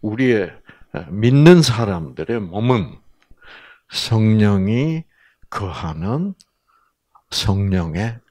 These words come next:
전이다. 우리의 몸은 그렇다. 이렇게 얘기하는데 성령이 나가면은 그냥 뭐가 돼버려? 육체야. 아. 그래서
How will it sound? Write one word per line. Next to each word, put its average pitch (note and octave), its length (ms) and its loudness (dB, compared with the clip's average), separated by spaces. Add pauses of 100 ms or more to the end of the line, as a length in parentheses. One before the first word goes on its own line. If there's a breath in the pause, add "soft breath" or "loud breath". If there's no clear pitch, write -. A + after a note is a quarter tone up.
(120)
전이다. - 800 -6 (1200)
우리의 F2 260 -6
몸은 E2+ 340 -6 (160)
그렇다. - 580 -8 (160)
이렇게 - 320 -12
얘기하는데 - 760 -10 (480 loud breath)
성령이 D3+ 840 4
나가면은 G#2+ 920 -2 (120)
그냥 B2 540 -2
뭐가 G#2+ 300 2
돼버려? G#2+ 500 -4 (880 soft breath)
육체야. - 580 -2 (360)
아. F#2 260 -12 (520 loud breath)
그래서 D3+ 420 0